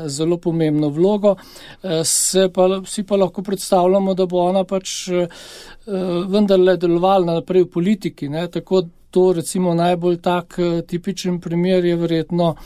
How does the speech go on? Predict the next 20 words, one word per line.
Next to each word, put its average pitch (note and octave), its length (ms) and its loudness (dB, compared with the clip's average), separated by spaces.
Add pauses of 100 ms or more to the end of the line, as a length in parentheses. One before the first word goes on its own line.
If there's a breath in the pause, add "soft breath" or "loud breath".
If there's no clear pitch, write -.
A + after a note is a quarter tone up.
(420 loud breath)
eh, E3+ 800 -2
novo D#3 340 2
izvoljeni, E3 680 0
eh, D#3+ 380 -4
ali D#3 180 0
pa D#3 140 -4
ponovno E3+ 460 2
izvoljeni E3+ 400 0
ljubljanski F3 500 0
župan, F#3+ 440 2 (400 loud breath)
ki - 180 0
je G3+ 180 4
seveda G3 340 -2
tudi B3 300 2
pokazal, E3 600 0
da, D#3+ 260 2 (920 loud breath)
eh, D3 540 0
v D3+ 200 -2
politiki, E3+ 840 -2
eh, - 400 -20